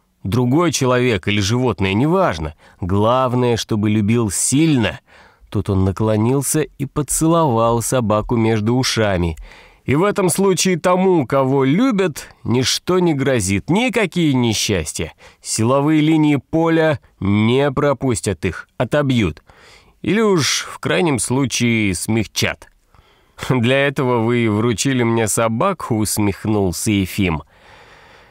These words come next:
«И для этого тоже. Но не так просто, не так однозначно, Монами. Динка — это талисман,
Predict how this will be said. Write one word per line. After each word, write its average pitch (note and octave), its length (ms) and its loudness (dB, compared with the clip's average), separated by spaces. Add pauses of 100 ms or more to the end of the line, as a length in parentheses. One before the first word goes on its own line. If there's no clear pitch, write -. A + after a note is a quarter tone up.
(280)
«И G#2 240 0
для A3+ 240 2 (140)
этого G#3 340 0
тоже. G#2+ 840 0 (220)
Но B2 340 2
не D#3 160 2
так D#3+ 380 -2
просто, G2+ 460 -2
не G2+ 180 0
так C#3 340 -2
однозначно, C#3 1000 0
Монами. E2+ 680 0 (240)
Динка — F#2 800 0
это G2 320 -4
талисман, G2+ 840 -2